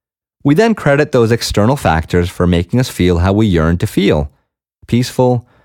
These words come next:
grateful, energized, fulfilled, happy, and so on. My tendency is to focus on email as the beast that has snagged me. When I have an off-kilter morning, I tend to blame my habit of checking email soon as I wake up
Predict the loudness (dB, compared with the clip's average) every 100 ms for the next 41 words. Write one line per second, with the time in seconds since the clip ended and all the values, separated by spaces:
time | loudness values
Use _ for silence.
0 | _ _ -4 0 0 0 0 0 -2 -2
1 | 0 2 2 2 0 -2 -8 -4 0 2
2 | 2 0 -2 -2 -2 -2 -2 -2 -4 -2
3 | 0 0 -2 -6 _ _ _ _ -4 -2
4 | 0 0 2 0 0 0 0 -2 -2 0
5 | 0 0 -2 0 2 2 0 -2 -6 _
6 | _ -2 -2 -2 0 -2 -4 -6 -2 0
7 | -2 -2 -2 0 0 -2 -4 _ _ _
8 | _ -4 0 2 2 2 0 0 -2 -2
9 | -2 -2 0 2 2 2 0 0 -4 _
10 | _ _ -4 0 0 0 0 0 2 2
11 | 2 0 0 -2 -2 -4 -2 -2 0 2
12 | 0 -2 -2 0 2 2 2 2 0 0
13 | -2 -2